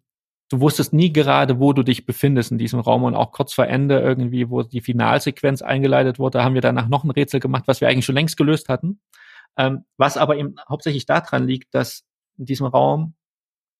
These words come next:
zum Teil mechanische Rätsel verwendet werden, worüber du ja das eigentlich gut triggern könntest, diese ganze Story, indem du sie nach und nach öffnest, aber du hast eben auch zwei Vorhängeschlösser drinne, die du schon wesentlich eher öffnen kannst.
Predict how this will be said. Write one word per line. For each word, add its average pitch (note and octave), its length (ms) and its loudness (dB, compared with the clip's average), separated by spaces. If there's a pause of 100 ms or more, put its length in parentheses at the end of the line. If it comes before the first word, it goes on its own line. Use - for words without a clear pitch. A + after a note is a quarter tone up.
(140)
zum C3 200 -6
Teil C3+ 380 0 (180)
mechanische D3 500 -2
Rätsel D#3+ 220 -2
verwendet E3 480 -2
werden, G3 460 -2 (320)
worüber C#3 280 6
du C3+ 100 4
ja C3 140 6
das B2 180 0
eigentlich C3+ 280 -2
gut C3+ 200 -6
triggern D#3 360 -2
könntest, D#3+ 260 -6
diese C#3+ 220 -4
ganze C#3+ 260 -4
Story, E3 380 -2
indem D3+ 260 -4
du C#3+ 140 -2
sie C3+ 160 -2
nach C3+ 140 0
und C#3+ 60 -2
nach C3 140 -4
öffnest, D#3 320 -4 (140)
aber C#3+ 280 2
du D#3 80 2
hast D#3+ 160 0
eben D3+ 140 -2
auch C#3+ 80 -2
zwei - 160 -2
Vorhängeschlösser C#3 600 -2
drinne, A#2+ 260 -4
die C3 100 -2
du C3 60 0
schon C3 160 -2
wesentlich C#3 300 -2
eher C3+ 120 4
öffnen - 280 -8
kannst. - 340 -16